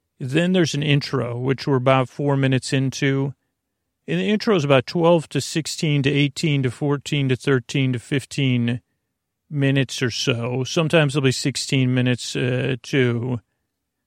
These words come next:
or any of those seconds in between. And what it is, is if, uh, like, I don't, I don't wanna use that F word, F A I L E D. I almost said it, uh, spelled it, but I, I could have spelled it, uh, but I, uh,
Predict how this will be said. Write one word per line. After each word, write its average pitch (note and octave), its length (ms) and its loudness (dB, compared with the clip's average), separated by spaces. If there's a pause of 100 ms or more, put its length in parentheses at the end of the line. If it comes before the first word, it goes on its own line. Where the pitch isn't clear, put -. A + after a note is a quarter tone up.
(140)
or E3 200 4
any D3 200 4
of C3 60 0
those B2+ 180 2
seconds C#3 560 0
in B2 100 2
between. B2 960 0 (840)
And D3 140 -4
what G#3 160 2
it G#3 140 0
is, F3 240 2
is C#3 160 -2
if, B2+ 200 -2
uh, D#3 200 -2
like, F3 200 -4
I G#3+ 140 -2
don't, B3+ 160 2
I E3 140 0
don't G#3 80 2
wanna G3 180 2
use D#3+ 200 0
that C3+ 160 2
F C3+ 340 0
word, A#2+ 360 -4
F B2+ 280 0
A B2+ 160 2
I B2 260 0
L A#2+ 340 -2
E B2+ 140 -4
D. B2 340 2
I A2+ 60 -2
almost C#3+ 320 0
said C#3 220 2
it, B2 160 -4
uh, A#2+ 400 -2 (540)
spelled D#3 440 2
it, C#3 240 -2 (540)
but C3 160 0
I, C#3 300 -2
I C3+ 40 -4
could F3 160 0
have D3 60 2
spelled D#3+ 360 2
it, B2+ 280 0
uh, B2+ 60 0
but B2 200 0
I, B2 300 2
uh, B2 300 0